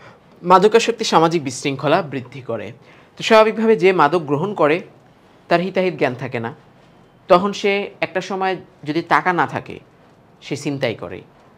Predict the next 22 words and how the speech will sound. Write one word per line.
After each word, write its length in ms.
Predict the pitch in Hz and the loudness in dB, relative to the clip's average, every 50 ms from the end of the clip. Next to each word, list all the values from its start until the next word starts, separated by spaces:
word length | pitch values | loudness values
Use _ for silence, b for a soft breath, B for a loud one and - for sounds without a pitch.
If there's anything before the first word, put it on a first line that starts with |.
| _ - - | _ -18 -6
চুরি 220 | - 220 220 214 196 | -4 -2 -2 -2 0
করার 240 | - 170 151 139 131 | 0 0 2 0 0
চিন্তা 320 | 135 143 127 113 117 110 | -4 -6 -10 -8 -8 -8
করে, 260 | 104 107 98 92 98 117 - b b b b b - | -8 -8 -10 -10 -12 -14 -18 b b b b b -6
বিভিন্ন 320 | 135 156 170 196 196 190 185 | -4 -2 -2 -2 -2 -4 -4
ধরনের 360 | 156 165 160 160 160 160 151 | -4 -2 -2 -2 -2 -2 -2
অপকর্মে 500 | - 156 156 196 185 185 180 165 151 143 | -4 -4 -4 -6 -6 -6 -4 -4 -4 -4
লিপ্ত 260 | 139 147 143 143 175 | -4 -6 -8 -8 -8
হয়ে 180 | 165 160 165 165 | -6 -6 -6 -6
সে 140 | 165 165 | -8 -12
চেষ্টা 300 | 151 - 151 - - 160 | -12 -12 -14 -10 -8 -6
করে 200 | 151 165 160 165 | -4 -4 -4 -4
কি 240 | 160 160 180 202 269 B B B B B _ - | -4 -6 -6 -8 -8 B B B B B _ -4
মাদক 300 | 135 135 139 170 190 185 - - | -2 -2 0 -2 -4 -6 -8 -12
কিভাবে 360 | - 151 147 156 156 151 165 | -10 -8 -4 -4 -4 -4 -6
সে 160 | 151 - 147 | -6 -8 -8
ক্রয় 360 | 123 - - - 151 170 185 185 | -8 -8 -2 2 4 4 4 2
করবে 380 | 185 180 170 156 147 180 196 | 0 -2 -4 -2 -4 -4 -6
সেটার 340 | - - 165 143 156 175 208 269 - - _ | -6 -6 -6 -2 -2 -2 -4 -4 -10 -16 _
উপার্জনটাকে 720 | - - - 151 143 127 120 147 147 147 151 147 - 170 | -10 -6 -4 -4 -4 -4 -6 -8 -8 -6 -8 -8 -8 -10
গ্রহণ 320 | 147 127 123 120 110 101 95 - | -10 -10 -8 -8 -8 -10 -10 -10
করা, 220 | 107 98 82 82 | -8 -8 -8 -10